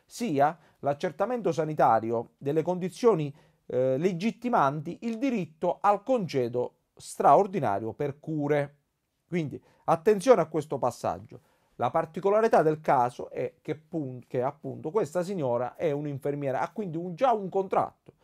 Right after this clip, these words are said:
perché dobbiamo anche dirlo, qualora noi avessimo voluto impugnare questo verbale per il,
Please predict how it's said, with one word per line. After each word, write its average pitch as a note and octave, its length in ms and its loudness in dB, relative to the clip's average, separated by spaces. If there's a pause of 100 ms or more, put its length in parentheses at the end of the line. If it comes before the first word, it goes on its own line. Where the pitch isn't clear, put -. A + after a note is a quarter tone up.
(640)
perché F3+ 600 2 (140)
dobbiamo C#3 360 0
anche C#3+ 240 -2
dirlo, A#2+ 480 -4 (640)
qualora G#3+ 420 2
noi F3 320 2 (120)
avessimo D3 400 -2
voluto E3 240 -4
impugnare C#3 440 0
questo B2+ 240 -4
verbale C3+ 380 0
per C3 160 -4
il, B2+ 260 -6